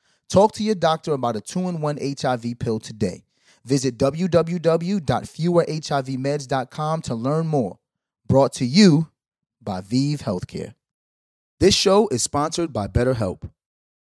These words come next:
What's the first thing you do if you had an extra hour in your day? I don't know. Go for a run, take a nap, read a book, maybe show up for a friend. A lot of people spend their lives wishing they had more time. The question is,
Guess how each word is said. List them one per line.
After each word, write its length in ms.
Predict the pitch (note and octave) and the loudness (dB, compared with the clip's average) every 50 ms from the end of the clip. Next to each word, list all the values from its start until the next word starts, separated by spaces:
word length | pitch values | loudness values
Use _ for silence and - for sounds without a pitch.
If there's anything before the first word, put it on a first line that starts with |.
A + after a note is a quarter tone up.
| _ _ _ _ _ _ _ _ | _ _ _ _ _ _ _ _
What's 280 | - - B3+ C4+ - - | 2 4 4 4 2 -2
the 100 | - F3+ | -2 -4
first 360 | - - F#3 F#3 F#3 - - | 0 0 0 0 0 -2 -6
thing 180 | E3+ E3 D#3+ D3+ | -8 -8 -8 -6
you 120 | C#3+ C#3+ | -6 -6
do 280 | C3+ A#2 C3+ C3+ B2 A2 | -4 -2 -2 0 0 0
if 100 | G2+ A2+ | -2 -2
you 100 | B2 A2+ | -2 -2
had 200 | B2+ B2 A#2 A2 | -2 -2 -4 -6
an 80 | G#2 - | -6 -8
extra 260 | C3 - - - - - | -8 -8 -6 -6 -6 -2
hour 280 | A2+ A#2 A#2 A2+ A2+ | 0 0 0 0 0
in 100 | A2+ A2 | -2 -2
your 100 | G#2+ G#2 | -4 -4
day? 320 | G2+ G2+ F2+ E2+ - - _ _ _ _ _ | -4 -6 -8 -10 -10 -16 _ _ _ _ _
I 80 | - D#3 | -6 -4
don't 140 | C#3+ A2+ G#2 | -4 -2 -2
know. 240 | G#2 G2+ A2+ C3+ - _ _ _ _ _ | -4 -4 -6 -8 -10 _ _ _ _ _
Go 160 | - G2+ G2 | -4 -4 -4
for 220 | - - F#2 F#2 | -2 -4 -6 -4
a 20 | F#2+ | 0
run, 340 | G#2 B2 B2+ C3 B2+ C3 - _ _ _ _ | 2 4 4 4 2 0 -4 _ _ _ _
take 220 | _ - G#2 G2+ - | _ -8 -6 -4 -2
a 40 | F#2+ | -2
nap, 360 | G#2 A#2 B2+ B2+ A#2+ - _ _ _ _ _ _ | -2 0 0 0 -2 -4 _ _ _ _ _ _
read 160 | - A2 G#2+ | -4 -2 -2
a 60 | G2 | -2
book, 340 | F#2 G2+ A2+ A#2 A#2 - _ _ _ _ _ _ _ _ _ _ _ | -2 0 0 0 0 -2 _ _ _ _ _ _ _ _ _ _ _
maybe 220 | E3 A3 C#4+ C4+ B3+ | 2 2 4 4 4
show 280 | - - A#3 G#3 F#3 | 2 2 2 2 2
up 60 | - | 0
for 140 | - - D#3 | 0 0 -2
a 60 | D3 | -2
friend. 320 | C3 - - A#2+ G2+ F2+ - _ _ _ _ _ _ _ | -2 -2 -4 -4 -4 -6 -10 _ _ _ _ _ _ _
A 60 | D#3+ | 0
lot 320 | D#3+ D#3+ F#3 G#3 A#3+ A3+ G#3+ | 0 2 0 0 2 2 0
of 100 | G#3 - | 2 0
people 300 | G#3+ G3+ F3+ - E3+ D3+ | 0 -2 0 -2 -2 -2
spend 400 | - - - F3+ E3+ F3 E3+ E3+ | -2 -2 -2 -2 -2 -2 -2 -2
their 80 | E3+ | -2
lives 380 | D#3+ C#3+ C#3 C3 C3+ C3 A#2 - | -2 0 0 0 0 0 0 0
wishing 320 | C3 E3 E3 - C3 B2 | 0 0 0 -2 -4 -2
they 100 | B2 A#2+ A2+ | -2 -2 -2
had 240 | G#2+ A#2+ A#2 A#2 | -2 -2 -4 -4
more 200 | A2+ A2+ A2+ A2+ | -4 -4 -6 -8
time. 380 | - - E3+ F#3+ G3 D#3+ B2+ A2 | -8 -6 -4 -2 0 0 0 0
The 80 | G2+ G#2 | -2 -4
question 380 | - - D3 C#3+ - - D#3 F#3 | -2 -2 -2 -2 -4 -6 -6 -4
is, 220 | E3+ C#3 B2+ - | -2 -2 -2 -4